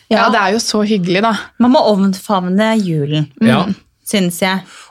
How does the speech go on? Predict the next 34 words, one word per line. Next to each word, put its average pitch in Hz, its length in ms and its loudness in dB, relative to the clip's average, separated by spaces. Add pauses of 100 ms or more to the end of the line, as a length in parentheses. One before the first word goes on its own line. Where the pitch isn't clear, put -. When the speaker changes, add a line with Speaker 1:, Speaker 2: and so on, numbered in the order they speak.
Speaker 3:
Og - 80 -10
så 220 120 0
er 117 80 -2
det 127 80 -2
jo 185 40 -2
fint 113 420 -2
med 143 100 0
det 110 120 2 (100)
når 135 160 2
det 135 100 -2
er 120 160 0
jul, 123 300 0
da, 127 80 2
så, 131 240 0 (600)
så - 180 0 (240)
kanskje 156 680 0
at - 160 -2
du 143 80 0
kommer 127 360 0
på 117 160 0 (200)
at 113 120 -6
du 131 100 2
ringer 110 340 2
til 120 140 0
noen 107 260 2
som 127 140 -2
ikke 110 180 -4
du 110 120 2
har 113 100 2
ringt 92 280 -2
til 110 200 2 (240)
siden 226 360 0
sist - 460 -6
jul. 101 360 -2